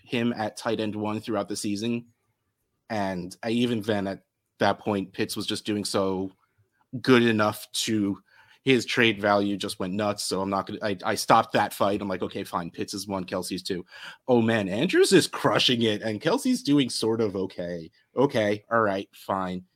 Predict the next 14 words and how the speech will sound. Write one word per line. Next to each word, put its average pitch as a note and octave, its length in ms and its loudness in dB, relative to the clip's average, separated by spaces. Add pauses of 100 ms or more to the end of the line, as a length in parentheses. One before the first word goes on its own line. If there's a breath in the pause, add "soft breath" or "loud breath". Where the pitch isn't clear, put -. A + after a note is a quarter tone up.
Andrews F#2 340 -6
is F#2 100 -6
two. E2+ 240 -8 (300 soft breath)
So - 140 -4
I C#3+ 80 2
have C#3+ 240 2
Pitts, G3 400 -2
Andrews, D3 400 0
Kelce, G#2 680 -4 (420)
Waller, D#3 680 4 (100)
Kittle, B2 500 -2 (140)
Hawkinson. F2+ 840 -8 (1300)
I C#3+ 180 6
like C#3+ 520 4